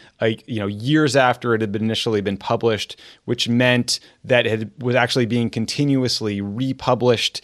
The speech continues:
right? So that restarted the statute of limitations. So it, it's, if that sounds confusing, it's because the charges are absurd. And here's the context, though, that makes it all make sense, which is that Rodrigo Duterte, the president of the Philippines, he hates Rappler. He hates this news outlet because they have questioned his anti-drug policies.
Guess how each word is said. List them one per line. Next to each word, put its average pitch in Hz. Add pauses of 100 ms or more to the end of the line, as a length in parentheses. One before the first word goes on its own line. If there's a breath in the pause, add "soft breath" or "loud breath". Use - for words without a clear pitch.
(160 loud breath)
right? 131
So 127
that 120
restarted 117
the 113
statute 110
of 104
limitations. 104
So 151 (340 loud breath)
it, 185
it's, -
if 165
that 160
sounds 160
confusing, 139
it's 123
because 127
the 107
charges 95
are 90
absurd. - (340 loud breath)
And 165
here's 196
the -
context, 120
though, 135
that 117
makes 113
it 110
all 107
make 104
sense, 104
which 104
is 98
that 98 (240 loud breath)
Rodrigo 143
Duterte, 120
the 101
president 107
of 98
the -
Philippines, 98 (380 soft breath)
he 135
hates 120
Rappler. 98
He 90
hates 107
this 104
news 101
outlet 90
because 98
they 104
have 98
questioned 98
his 98
anti-drug 90
policies. 90